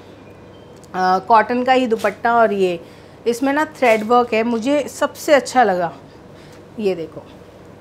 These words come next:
तो ये, और कितने का पड़ा है मुझे? सिर्फ नाइन हंड्रेड का पड़ा है।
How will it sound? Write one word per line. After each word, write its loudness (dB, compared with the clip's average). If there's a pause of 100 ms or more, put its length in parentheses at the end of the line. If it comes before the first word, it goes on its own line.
(600)
तो 4
ये, 0
और 0
कितने -4
का 0
पड़ा 0
है 0
मुझे? -6 (220)
सिर्फ -2
नाइन 0
हंड्रेड 0
का -4
पड़ा -6
है। -10